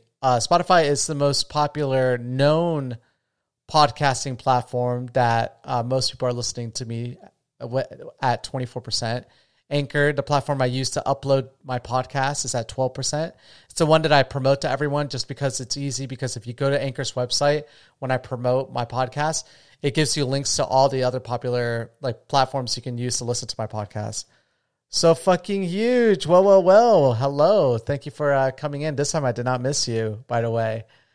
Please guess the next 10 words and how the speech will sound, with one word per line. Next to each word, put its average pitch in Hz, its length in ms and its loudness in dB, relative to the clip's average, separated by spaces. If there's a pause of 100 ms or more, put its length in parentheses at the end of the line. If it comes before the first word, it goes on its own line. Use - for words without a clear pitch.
(220)
Um, 123 800 0 (1500)
next 170 280 4
would 156 80 -2
be 160 140 2
Apple 139 280 2
Podcasts, 151 500 2
sitting 147 260 -2
at 120 160 0
eight 135 180 -4
percent. 147 640 -2